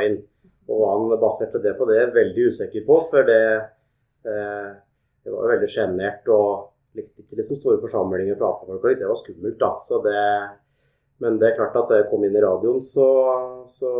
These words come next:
det, det gjorde nok noe med meg i forhold til det da. Og da skulle jeg rydde C D-arkivet, for det var nok planen deres, at da skulle jeg drive med det en uke, så han hadde noe billig arbeidskraft som skulle rydde opp og få litt orden på, i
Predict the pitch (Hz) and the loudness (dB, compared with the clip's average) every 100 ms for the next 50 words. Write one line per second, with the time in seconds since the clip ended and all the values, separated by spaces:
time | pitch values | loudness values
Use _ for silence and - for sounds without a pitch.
0 | 117 110 107 101 127 131 101 107 113 107 | -6 -4 -4 -2 2 4 4 0 -2 -2
1 | 95 92 123 127 101 101 98 104 185 160 | -2 -2 -2 0 -2 -4 -2 0 2 0
2 | - _ _ _ _ - 160 170 185 170 | -4 _ _ _ _ 6 8 8 6 8
3 | 160 151 - 156 110 107 - 160 208 180 | 10 8 8 6 6 4 6 8 8 8
4 | 175 139 127 127 110 113 123 117 131 - | 8 8 6 4 4 4 2 0 0 -2
5 | 127 120 113 - 127 117 104 117 104 104 | -2 -2 -2 -2 0 0 0 2 2 2
6 | 107 110 214 208 175 143 135 127 120 110 | 2 4 4 4 4 6 6 4 0 -2
7 | 104 110 110 107 101 95 - 107 104 120 | 0 0 2 2 0 -2 -6 -6 -4 -10
8 | - 117 90 101 - 113 110 101 104 98 | -2 -2 -2 -4 -4 -2 0 0 -2 -4
9 | 95 107 113 107 _ 117 113 | -4 -4 -6 -8 _ -8 -2